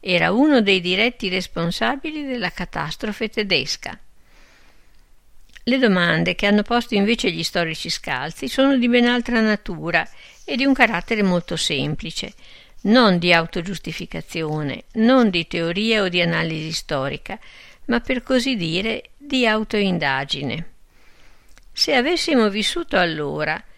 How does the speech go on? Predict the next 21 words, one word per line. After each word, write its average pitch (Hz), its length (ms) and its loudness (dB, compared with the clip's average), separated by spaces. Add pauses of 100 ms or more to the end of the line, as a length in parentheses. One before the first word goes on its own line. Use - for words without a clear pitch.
(120)
come 269 260 4
ci 233 140 0
saremmo 202 460 2
comportati? - 1000 -4 (480)
Dove 277 280 0
sarebbe 262 460 0
stato 175 420 -2
il 165 80 -2
nostro 160 380 -4
posto? 156 720 -8 (280)
Dentro 269 800 0
o 202 140 -2
fuori 165 640 0
dall'ingranaggio? 165 1040 -4 (460)
Dentro 226 640 2
o 214 220 -4
fuori 175 500 0
del 165 180 -8
filo 156 280 -8
spinato? 156 840 -6 (500)
Guardia 190 840 -4